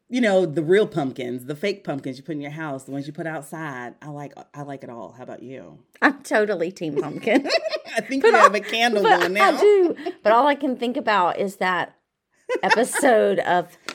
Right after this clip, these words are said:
Speaker 2: of a talk show that we watch where they painted some pumpkins, but we can get to that later.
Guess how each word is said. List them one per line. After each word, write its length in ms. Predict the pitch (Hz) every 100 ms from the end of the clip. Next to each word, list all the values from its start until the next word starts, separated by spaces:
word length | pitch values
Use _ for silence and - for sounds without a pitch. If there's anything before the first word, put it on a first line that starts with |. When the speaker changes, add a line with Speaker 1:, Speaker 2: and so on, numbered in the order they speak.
| - _ _ _ _
Speaker 2:
of 180 | 165 170
a 280 | 170 151 - - _ _ _ - _ _
talk 360 | - 185 185 -
show 440 | - 151 147 147
that 300 | 139 147 - - - - -
we 320 | 170 165 165
watch 720 | 135 147 156 147 - 131 - - _ - _ - - 175
where 180 | 180 175
they 200 | 180 160
painted 520 | - 180 170 165 156
some 220 | - 165
pumpkins, 580 | 160 147 151 175 139 147
but 100 | 196
we 120 | 226
can 140 | 240 196
get 160 | 147
to 120 | -
that 220 | 156 151 -
later. 480 | 147 - 120 139